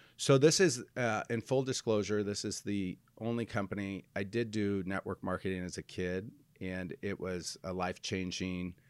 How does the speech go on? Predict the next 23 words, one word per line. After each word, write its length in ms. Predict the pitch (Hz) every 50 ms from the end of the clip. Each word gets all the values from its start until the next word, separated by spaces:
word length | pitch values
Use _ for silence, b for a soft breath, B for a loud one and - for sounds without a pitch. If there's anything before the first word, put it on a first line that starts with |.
| b b b b b b b - -
uh, 340 | 98 92 92 90 90 90 90 90
experience 540 | 110 98 - - - 113 117 120 - -
for 120 | - - 120
me 240 | 113 120 131 143 139 -
because 380 | - 107 - - 95 92 92
it 180 | 98 95 95 90 - -
introduces 680 | - 110 107 101 92 92 101 98 - - 101 90 - -
you 200 | 101 101 98 95
to 500 | - - - - 101 98 98 98 98 92 - b b b b b b b
entrepreneurship, 920 | - 104 104 - - - - 123 104 104 101 98 95 - - 107 101 98 87 - -
mindset, 580 | 104 98 98 101 98 92 - - 101 95 92 - _
everything. 580 | - 101 98 110 123 123 - 135 135 139 147 143 - _ B B B B B B B B B B
And, 440 | 110 110 110 104 104 101 98 92 -
uh, 320 | 104 95 92 92 87 85 - - _ _ _ - - - - _ _ -
and 200 | 113 104 104 101
your 160 | 110 127 143
company 540 | - - 120 107 101 - 104 104 104 120 135
specifically 960 | 139 - - - - - - - 143 135 - 131 113 - - 101 98 92 90
is 200 | - - 95 87
the 160 | - 104 98 98
only 260 | 98 101 104 107 98
company 500 | - - 101 98 - 107 98 95 95 95
that 340 | 82 76 92 90 90 90 -